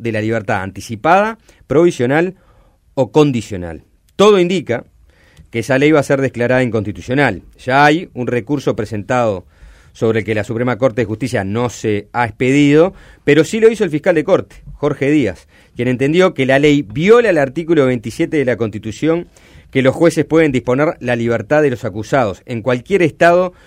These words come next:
de una causa criminal cuando la pena que le vaya a recaer sea menor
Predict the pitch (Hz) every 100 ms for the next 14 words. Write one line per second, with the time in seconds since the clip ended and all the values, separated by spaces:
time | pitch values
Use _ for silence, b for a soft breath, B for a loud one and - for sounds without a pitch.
0 | b b 98 135 156 151 131 151 139 147
1 | - - 170 247 196 165 185 185 180 b
2 | b b 180 202 160 143 175 170 139 156
3 | 135 156 139 131 147 127 135 135 - -
4 | 143 143 - 113 120 123 147 147